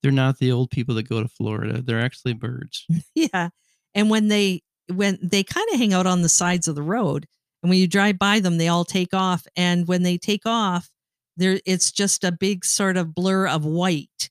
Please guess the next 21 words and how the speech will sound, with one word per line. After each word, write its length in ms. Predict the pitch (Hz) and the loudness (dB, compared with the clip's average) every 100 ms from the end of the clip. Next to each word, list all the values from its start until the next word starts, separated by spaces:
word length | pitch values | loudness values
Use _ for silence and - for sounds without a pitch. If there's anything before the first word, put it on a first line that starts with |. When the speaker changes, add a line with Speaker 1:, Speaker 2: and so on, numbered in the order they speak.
| - | -8
Speaker 2:
'cause 200 | 165 - | -8 -4
they're, 480 | 170 160 151 147 147 _ _ | -2 -2 -2 -4 -10 _ _
they're 340 | 160 156 156 170 _ | -8 -8 -8 -14 _
white 380 | 165 170 208 190 | -8 -2 0 2
under 240 | 190 175 | 2 2
their 180 | 165 165 | 0 0
wings 560 | 160 175 175 175 175 - | 0 0 0 0 0 0
and, 340 | 147 147 151 - _ _ _ _ _ | 0 -2 -6 -10 _ _ _ _ _
um, 340 | 165 156 147 151 - | 0 0 0 -4 -2
but 140 | 185 | 2
you 160 | 185 196 | 4 6
know 200 | 196 202 | 6 4
when 180 | 196 | 4
the 80 | 175 | 4
snowbirds 560 | 151 190 185 170 160 151 | 2 2 2 4 2 2
arrive 420 | 151 143 135 139 | 2 2 0 -2
that 260 | 143 135 - _ _ _ _ - | -2 -2 -4 _ _ _ _ -4
the 60 | |
good 220 | 156 180 | 0 0
weather 340 | 160 156 147 143 | 2 2 2 0
is, 340 | 139 135 - | 0 -2 -4